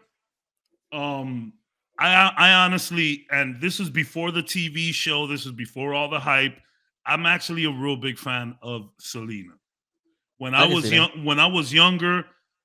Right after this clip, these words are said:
Speaker 1: my younger brother and I, we saved our money so that we can buy the tape of Selena. I, Selena was the, the, the first real big, like, celebrity death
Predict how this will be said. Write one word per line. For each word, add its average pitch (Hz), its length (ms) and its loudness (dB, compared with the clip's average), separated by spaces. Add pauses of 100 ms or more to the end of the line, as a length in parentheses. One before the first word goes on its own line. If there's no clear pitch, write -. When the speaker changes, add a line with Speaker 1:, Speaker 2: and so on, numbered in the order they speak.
(120)
Speaker 1:
my 127 200 -4
younger 156 440 0
brother 165 440 -2
and 156 140 -2
I, 165 280 2 (120)
we 151 140 -6
saved 156 520 -4
our 151 180 -2
money 156 340 -2
so 143 160 -8
that 117 180 -10
we 143 120 -10
can 127 280 -10
buy 143 220 2
the 123 240 -12
tape 151 320 -4
of 127 140 -10
Selena. 139 640 -8 (760)
I, 156 120 2 (180)
Selena 190 680 0
was 165 360 -2
the, 151 140 0 (420)
the, 147 100 -4 (160)
the 127 100 -8 (220)
first 180 420 0 (220)
real 175 280 0 (180)
big, 165 280 6
like, 139 260 -6
celebrity 135 920 -6
death 131 400 -6